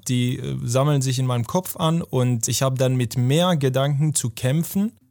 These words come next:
was, wenn ich zum Beispiel meiner Frau erzähle, was, wenn sie mich verlassen würde und so weiter und so fort. Also ich finde persönlich das sehr kontraproduktiv. Findest du es also weiterhin für eher hilfreich, dass man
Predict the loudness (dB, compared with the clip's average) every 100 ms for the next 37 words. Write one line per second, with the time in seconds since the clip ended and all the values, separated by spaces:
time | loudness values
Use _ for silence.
0 | _ _ -2 0 2 2 2 2 2 2
1 | 2 2 2 2 0 0 2 2 2 2
2 | 2 0 0 0 0 2 0 0 0 2
3 | 2 2 2 2 0 0 2 2 2 0
4 | 0 -2 -2 -4 -6 -8 -10 _ _ _
5 | 0 0 0 -2 0 0 0 0 0 0
6 | 0 0 0 0 -2 -2 -2 -2 -4 -4
7 | -6 -4 -4 -8 -10 -12 _ _ _ _
8 | _ -6 0 2 4 2 2 2 0 2
9 | 2 2 2 2 4 2 -2 -14 -2 0
10 | 2 2 2 2 0 -2 -2 0 0 0
11 | -4 -10 -16 -20 _ _ 0 2 4 4
12 | 2 0 -2 -2 0 -2 -2 -2 2 2
13 | 2 -2